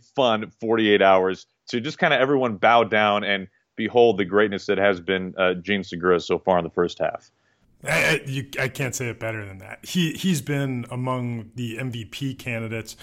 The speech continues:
Speaker 2: not just for our team, but, but in the American League. And, and the fact that, that we, the Mariners, our marketing people, the,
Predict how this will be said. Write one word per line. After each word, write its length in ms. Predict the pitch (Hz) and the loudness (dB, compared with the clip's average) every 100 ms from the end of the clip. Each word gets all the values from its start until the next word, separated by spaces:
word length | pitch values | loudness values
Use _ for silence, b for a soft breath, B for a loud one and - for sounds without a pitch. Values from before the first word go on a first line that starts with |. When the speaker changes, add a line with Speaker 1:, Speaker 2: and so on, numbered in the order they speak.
| B - | B -6
Speaker 2:
not 180 | 180 | -6
just 240 | - 151 - | -4 -6 -4
for 120 | 135 | -4
our 120 | 110 | -4
team, 520 | 90 - 143 123 104 | -8 -8 -6 -6 -8
but, 200 | 104 104 - B B B | -10 -12 -12 B B B
but 120 | 139 | -6
in 80 | 139 | -2
the 80 | 135 | -2
American 480 | 123 123 123 110 104 | -2 -4 -6 -8 -8
League. 380 | 113 120 117 | -8 -8 -8
And, 180 | 107 98 B B B | -10 -14 B B B
and 100 | 143 | -4
the 60 | 139 | -2
fact 340 | 151 139 139 | 0 0 0
that, 380 | 139 127 123 - | -4 -6 -8 -10
that 240 | 127 120 | -8 -8
we, 320 | 123 131 135 127 | -6 -4 -2 -4
the 100 | 110 | -6
Mariners, 800 | 113 120 123 120 120 117 110 | -6 -4 -4 -4 -6 -6 -8
our 180 | 110 107 | -10 -12
marketing 540 | 104 117 123 127 120 113 | -8 -6 -6 -6 -6 -6
people, 600 | - 117 117 113 110 B B B B | -8 -10 -8 -8 -8 B B B B
the, 420 | 123 110 107 104 | -8 -6 -4 -8